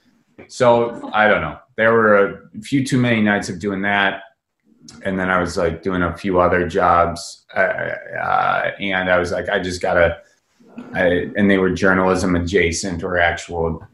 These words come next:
um, journalism in some cases. But I was like, "I just gotta, uh, uh, change it up." And I always had wanted to do comedy, uh, but I did it once and bombed and then didn't go back for a while, uh, as a lot of comedians will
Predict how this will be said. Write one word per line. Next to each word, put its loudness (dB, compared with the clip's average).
um, 2
journalism 2
in 0
some -4
cases. -8
But -6
I 2
was -2
like, -6
"I -2
just -6
gotta, -4
uh, 2
uh, 0
change -6
it -4
up." 2
And -4
I 4
always 2
had -4
wanted 0
to -12
do -2
comedy, 0
uh, 0
but -2
I 2
did -2
it 2
once -2
and -6
bombed 0
and -4
then 0
didn't -4
go -4
back -2
for -6
a -10
while, 0
uh, 2
as 0
a -2
lot 2
of -10
comedians -6
will 0